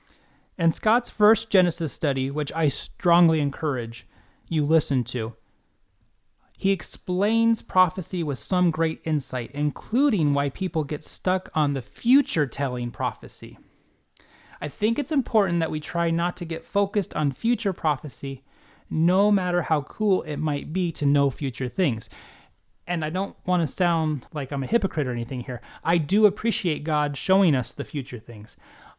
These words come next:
I'm amazed at the thought of the future things. I mentioned it earlier, time traveling, awesome. But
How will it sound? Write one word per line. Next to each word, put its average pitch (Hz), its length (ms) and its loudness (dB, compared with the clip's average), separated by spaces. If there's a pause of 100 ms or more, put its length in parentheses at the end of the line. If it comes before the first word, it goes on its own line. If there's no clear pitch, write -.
(280)
I'm 170 180 2
amazed 175 840 6 (800)
at 147 140 -8
the 143 80 -4
thought 151 320 2
of 147 140 -4
the 139 80 -2
future 147 360 -4
things. 107 480 -12 (380)
I 147 60 -4
mentioned 165 440 2
it - 40 -10
earlier, 170 480 0 (280)
time 220 280 6
traveling, 123 480 -2 (600)
awesome. 160 560 4 (560)
But 165 560 0